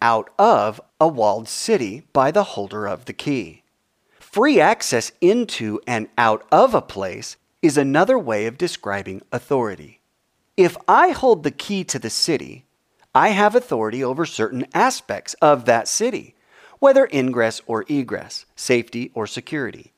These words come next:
I hold a measure of authority that the average bear does not. Let us go back to the text to find out what Jesus meant by "all authority in heaven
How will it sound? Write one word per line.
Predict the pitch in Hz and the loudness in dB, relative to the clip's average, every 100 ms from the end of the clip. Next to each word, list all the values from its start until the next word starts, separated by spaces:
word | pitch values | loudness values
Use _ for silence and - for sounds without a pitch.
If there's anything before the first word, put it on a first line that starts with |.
| _ _ _ _ | _ _ _ _
I | 185 320 | 4 6
hold | 277 240 180 | 4 4 4
a | 135 | 2
measure | 120 160 170 151 | 2 0 0 -2
of | 107 | -2
authority | 110 - 220 240 120 101 110 - | -6 -2 2 2 0 -4 -10 -14
that | - 175 | -2 0
the | 170 135 | 2 2
average | 139 120 113 104 | 2 0 -4 -6
bear | 110 226 113 95 | -2 0 0 0
does | 113 117 | -4 -4
not. | 123 147 110 - - - _ _ _ _ - - | -4 -2 -4 -8 -18 -20 _ _ _ _ -20 0
Let | 147 220 | 4 4
us | 302 | 4
go | - 202 | 0 -2
back | 135 127 147 - | 2 2 2 -4
to | 196 | -6
the | 233 | -6
text | - 117 101 - - | -6 -2 -2 -4 -8
to | 117 | -8
find | - - 139 170 208 | -10 -2 0 2 0
out | 196 117 101 - | 0 0 -2 -6
what | 107 117 156 165 | 0 2 2 -2
Jesus | 131 131 123 117 | -4 -4 -4 -10
meant | 117 143 123 101 - | -8 -4 -4 -6 -6
by | 110 107 104 101 - _ _ _ | -2 0 -2 -8 -20 _ _ _
"all | - 139 160 202 - | 4 6 6 4 2
authority | 214 - 120 110 107 113 | -4 -2 -4 -2 -4 -8
in | - 127 | -6 -6
heaven | 127 143 147 147 | -2 -2 0 -2